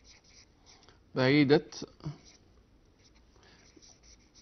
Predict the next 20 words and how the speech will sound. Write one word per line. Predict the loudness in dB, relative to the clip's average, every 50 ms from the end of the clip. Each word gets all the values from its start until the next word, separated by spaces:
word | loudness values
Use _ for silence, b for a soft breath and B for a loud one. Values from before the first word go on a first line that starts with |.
| -20 -20 _ -20 -10 -6
مهوى | -4 -2 -2 -2 -2 -2 -2 -2 -4 -6 -10 -18 _ _ -20 -20 -20 _ _ _ b b b b b b _ -6 -4
القرط. | -4 -4 -4 -6 -8 -8 -8 -10 -10 -10 -8 -2 -2
نفسر | 2 4 4 4 4 2 0 0
بعض | 2 4 4 4
الكلمات | 4 4 2 2 2 2
الأول | 2 4 6 8 8 8 6 4 -2 -10 -20 -20 -20 -20 -20 -20 -20 _ -20 -20 _ _ _ _ _ _ _ -20 -20 b b b b b b b b b b b _ _ _ _ _ _ _ _ _ 0
على | 2 2 2
أساس | -2 -2 -2
تبقى | -4 -2 -2 -2 -2 0
متابعني | 0 2 2 2 2 2 2
في | 0 -4
الك-، | -6 -8 -6 -4
الكناية. | -4 -2 -2 -4 -4 -6 -8 -8 -8 -8
القرط | -2 0 2 2 2 2 -2 -8 -20 -20 -20 _ _ _ _ _ _ _ _ _ _ _ _ _ _ _ _ _ _ _ _ _ _ _ _ _ -4
اللي | -2 0 4
هو | 6 6 6 4 2
الحلق، | -2 -2 0 2 2 2 0
الفتاة | -2 -2 2 2 2
طبعا | 4 4 4 6 6 6
البنت. | 6 6 4 2 0 -2 -6